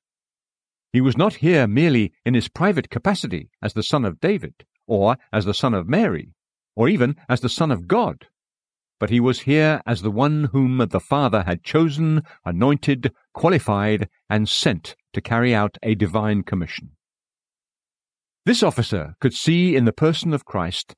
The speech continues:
the marks of his being commissioned by God. By some means,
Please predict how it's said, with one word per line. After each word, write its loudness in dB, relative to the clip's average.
the 0
marks 0
of 0
his 2
being 0
commissioned -4
by -4
God. -10
By 2
some 2
means, 0